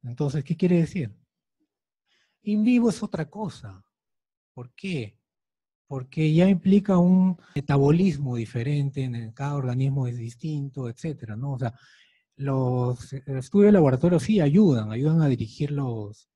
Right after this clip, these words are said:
los, los tratamientos y han servido, y sirven, y siguen sirviendo, y van a seguir sirviendo, pero, pero no es que tengo que comenzar de frente del,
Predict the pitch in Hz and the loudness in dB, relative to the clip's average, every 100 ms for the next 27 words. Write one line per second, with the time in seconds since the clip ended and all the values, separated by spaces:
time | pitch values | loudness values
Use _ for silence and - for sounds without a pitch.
0 | _ 120 110 104 104 101 107 - _ _ | _ -6 -4 -4 -8 -12 -14 -20 _ _
1 | _ 123 - 113 110 117 165 156 127 113 | _ -12 -8 -8 -8 -6 -4 -4 -6 -8
2 | 120 135 123 131 123 - 196 160 110 113 | -8 -6 -6 -6 -8 0 2 2 0 -6
3 | 113 139 151 135 113 160 135 110 113 135 | -8 -6 -4 -6 -6 -6 -6 -6 -4 -4
4 | 117 107 113 110 135 113 - 98 - _ | -6 -8 -4 0 0 -2 -6 -8 -12 _
5 | _ - - _ _ _ _ _ _ _ | _ -20 -20 _ _ _ _ _ _ _
6 | _ _ _ _ - 151 147 165 208 185 | _ _ _ _ -6 -2 0 4 4 4
7 | - 165 196 190 170 135 123 123 165 165 | 2 2 4 4 2 0 0 0 -2 -2
8 | 131 160 165 156 127 113 104 104 104 | -2 -2 -2 0 -2 -2 -6 -10 -12